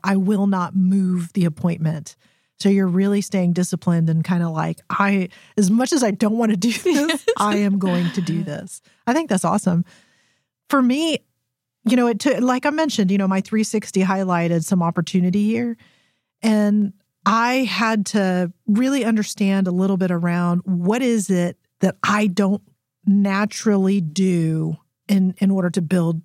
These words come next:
Speaker 1: relationships. I'm one of those people who I like my, my, my group or my friends.
Speaker 2: Mm-hmm.
Speaker 1: Uh, and I learned, you know, a-, along the way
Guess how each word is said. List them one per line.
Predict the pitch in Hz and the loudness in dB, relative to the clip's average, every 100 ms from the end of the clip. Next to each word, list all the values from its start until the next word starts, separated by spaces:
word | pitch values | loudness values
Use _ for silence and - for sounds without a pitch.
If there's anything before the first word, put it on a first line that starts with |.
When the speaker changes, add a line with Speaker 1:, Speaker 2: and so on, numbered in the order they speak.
| _ - | _ -2
Speaker 1:
relationships. | 190 175 160 - 165 147 165 170 - - _ _ _ _ - | 0 2 0 -2 -4 -4 -8 -10 -12 -14 _ _ _ _ 0
I'm | 170 214 | 2 4
one | 220 214 | 4 2
of | 185 | 2
those | 190 190 | 0 0
people | 202 190 190 | 0 0 0
who | 180 170 170 - | 2 0 0 -2
I | 175 | -2
like | 170 180 - | -2 -2 0
my, | 160 160 165 185 185 190 - _ _ - | 0 0 0 0 0 -2 -4 _ _ -2
my, | 170 170 175 - _ _ _ | 0 2 -2 -6 _ _ _
my | 214 180 | 0 0
group | 185 180 170 220 214 - - | 2 0 0 -2 -4 -14 -4
or | 170 | 0
my | 160 165 196 | 2 2 0
friends. | - - 175 196 208 208 151 | -2 0 2 2 0 0 0
Speaker 2:
Mm-hmm. | 175 175 _ _ _ _ - | -2 -4 _ _ _ _ -2
Speaker 1:
Uh, | 175 175 | 0 2
and | 208 214 - | 0 0 0
I | 233 | 0
learned, | 240 269 392 294 220 214 202 - _ _ | 2 0 0 0 2 0 -2 -10 _ _
you | 220 | 0
know, | 202 196 190 208 190 _ | 2 2 0 -2 -10 _
a-, | 214 202 | -4 0
along | 214 208 214 208 | 2 2 2 2
the | 180 | 2
way | 175 175 175 180 | 0 0 0 -2